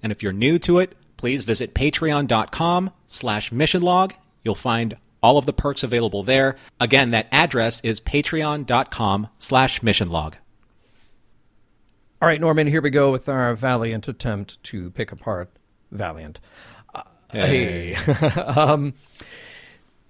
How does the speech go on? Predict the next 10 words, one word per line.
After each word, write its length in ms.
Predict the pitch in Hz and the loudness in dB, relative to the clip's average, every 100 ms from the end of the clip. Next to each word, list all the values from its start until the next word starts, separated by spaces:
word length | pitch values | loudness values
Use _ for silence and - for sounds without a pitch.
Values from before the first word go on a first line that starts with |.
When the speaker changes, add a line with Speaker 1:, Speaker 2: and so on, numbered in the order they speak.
| _ | _
Speaker 2:
this, 480 | 156 156 240 294 - | -16 -4 -2 2 2
I, 200 | - 202 208 | 4 2 4
you 80 | |
know, 120 | 233 220 | 4 4
one 200 | 196 277 | 2 -4
of 100 | 339 | 2
the 240 | 240 175 | 2 2
interesting 600 | 180 180 180 - 160 135 | -2 -4 -4 -4 -4 -6
themes 640 | - - 139 123 123 117 | -8 -4 -2 -2 -4 -6
here, 480 | - 104 87 95 - | -6 -8 -8 -10 -14